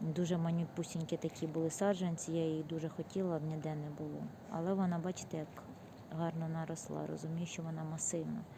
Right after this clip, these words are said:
От її пуп'яхи ніжні такі. І оце скільки я знімала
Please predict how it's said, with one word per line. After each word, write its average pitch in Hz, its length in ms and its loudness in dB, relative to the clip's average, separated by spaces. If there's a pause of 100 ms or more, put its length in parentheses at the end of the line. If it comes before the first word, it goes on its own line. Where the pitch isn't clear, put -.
(500)
От - 220 -6
її 165 140 0
пуп'яхи 185 760 -2
ніжні 170 760 0
такі. 170 420 -6 (760)
І 175 100 2
оце 170 300 0
скільки 175 500 0
я 175 180 6
знімала 185 640 6